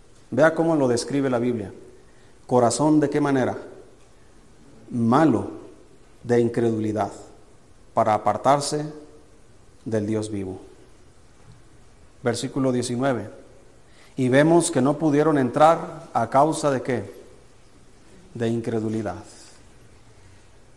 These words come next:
Entonces, la incredulidad, hermanos, aleja la bendición, aleja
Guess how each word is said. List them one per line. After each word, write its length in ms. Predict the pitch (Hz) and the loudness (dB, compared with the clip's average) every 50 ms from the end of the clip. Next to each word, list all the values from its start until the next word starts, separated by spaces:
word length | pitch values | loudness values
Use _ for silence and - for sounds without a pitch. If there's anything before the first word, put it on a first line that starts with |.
| - - - - - - - - - - - - - - - - - - - | -20 -20 -20 -20 -20 -20 -20 -20 -20 -20 -20 -20 -20 -20 -20 -20 -20 -20 -12
Entonces, 560 | - 120 117 135 156 147 147 131 120 - - - | -12 -2 0 0 0 2 0 -2 -4 -6 -6 -2
la 160 | 139 131 135 | 0 0 0
incredulidad, 600 | 135 127 - 139 131 127 123 120 123 135 147 147 | 0 0 -2 0 0 2 2 2 4 4 4 4
hermanos, 360 | 135 127 123 123 127 123 - | 2 2 0 0 -2 -2 -4
aleja 500 | 113 113 120 131 135 - - 107 107 - - - - - - - - - - | -2 0 0 0 0 -2 -4 -6 -8 -8 -14 -20 -20 -20 -20 -20 -20 -6 -2
la 100 | 120 117 | 0 0
bendición, 680 | 117 117 113 113 113 - 135 139 147 147 147 160 147 - - - - - - | 0 0 -2 -4 -4 0 0 2 2 2 0 -4 -6 -10 -14 -20 -20 -8 -2
aleja 600 | 127 120 120 135 135 - 139 127 120 120 135 - | 0 2 2 2 0 2 2 2 2 0 -2 -10